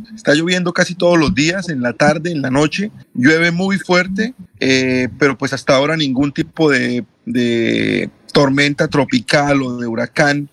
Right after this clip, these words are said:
eh, que esté cerca. Únicamente lluvia en las tardes, así que si usted viene para Orlando de vacaciones o si algún, eh, oyente va a pasar por aquí, por esta zona de la Florida,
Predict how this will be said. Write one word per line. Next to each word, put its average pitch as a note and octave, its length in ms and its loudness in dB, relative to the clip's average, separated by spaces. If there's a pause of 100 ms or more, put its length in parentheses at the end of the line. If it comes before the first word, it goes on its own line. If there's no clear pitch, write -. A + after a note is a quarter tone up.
(120)
eh, A#2 400 -4 (680)
que A#2+ 120 4
esté B2 460 2
cerca. B2+ 480 -2
Únicamente C3+ 640 0
lluvia F3+ 380 0
en D#3 100 -2
las C3 200 -4
tardes, F3+ 400 0
así C#3 180 -8
que D3+ 160 -12
si C#3 80 -16
usted C#3 220 0
viene D3+ 240 -2
para C3 240 -2
Orlando D3 480 -2 (480)
de B2+ 100 2
vacaciones C#3+ 800 0
o C3 60 -4
si A#2+ 280 0
algún, B2 340 0
eh, D3 220 0
oyente C#3+ 440 2
va C#3+ 100 2
a C3+ 60 -4
pasar D3 280 0
por C#3+ 160 -4
aquí, C3 200 -6
por D3 200 0
esta D3+ 180 0
zona D#3 260 -2
de D3+ 100 2
la D3+ 100 0
Florida, F3 540 0